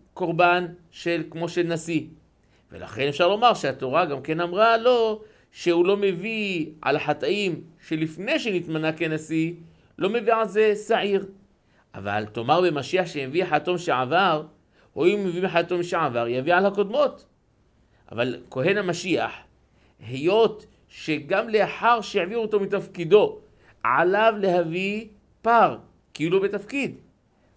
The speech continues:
אז אם כן נאמר, שאולי גם כן על החטאים שהוא עשה לפני שהתמנה לתפקיד, ברגע שהתמנה לתפקיד, עליהם ודאי לא הספיק להביא קורבן, יביא עליהם פר. אולי התורה מחמירה עליו גם בדבר הזה. לכן תלמוד לומר, המשיח יחטא.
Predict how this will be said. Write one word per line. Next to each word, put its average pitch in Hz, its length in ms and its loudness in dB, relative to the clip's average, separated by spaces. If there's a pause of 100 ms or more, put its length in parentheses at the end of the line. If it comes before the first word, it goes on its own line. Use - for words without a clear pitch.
אז 107 140 -8
אם 127 60 -6
כן 143 200 2
נאמר, 123 380 -2 (360)
שאולי 135 440 -4
גם 175 300 -2
כן 185 540 2 (480)
על 135 200 -2
החטאים 160 440 0
שהוא 185 160 2
עשה 175 180 0
לפני 226 680 -2
שהתמנה 180 540 -2
לתפקיד, 131 560 -4 (520)
ברגע 196 180 2
שהתמנה 208 220 -2
לתפקיד, 214 340 0
עליהם 196 220 2
ודאי 196 220 4
לא 196 40 2
הספיק 190 220 0
להביא 175 200 2
קורבן, 139 300 0
יביא 165 260 0
עליהם 151 420 0
פר. 254 300 4 (420)
אולי 127 140 -2
התורה 170 300 0
מחמירה 185 340 0
עליו 139 200 2
גם 165 200 2
בדבר 127 340 -2
הזה. 220 340 2 (580)
לכן 156 240 -2
תלמוד 117 360 -10
לומר, 202 340 2
המשיח 185 500 0
יחטא. 113 1040 -4